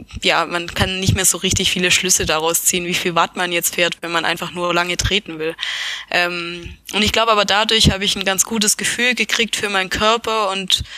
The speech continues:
ähm, auch eine gute subjektive Einschätzung für, was ich leisten kann und wie lange. Und ich glaub, das hat mir, ähm, schon auch geholfen, einfach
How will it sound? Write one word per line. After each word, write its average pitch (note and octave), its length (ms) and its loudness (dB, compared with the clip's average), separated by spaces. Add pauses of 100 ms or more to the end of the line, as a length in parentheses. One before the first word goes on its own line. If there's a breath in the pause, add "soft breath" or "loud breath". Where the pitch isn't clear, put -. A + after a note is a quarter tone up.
(340 loud breath)
ähm, F#3 440 -2 (320)
auch F#3+ 240 2
eine F#3+ 160 2 (200)
gute G#3 400 0
subjektive G#3 680 0
Einschätzung F#3+ 680 2
für, F#3 280 0
was F#3 180 2
ich F#3+ 140 0
leisten F3+ 380 2
kann F3 200 -4
und E3+ 140 -8
wie F3 80 -2
lange. E3+ 400 0 (560 loud breath)
Und F#3 120 -10
ich F3+ 140 0
glaub, F3 240 -2
das F3+ 220 2
hat F3+ 160 -4
mir, F3 340 0
ähm, F3+ 400 -4
schon G3+ 320 2
auch F#3 280 2
geholfen, F#3+ 760 -2 (440 loud breath)
einfach F#3 500 0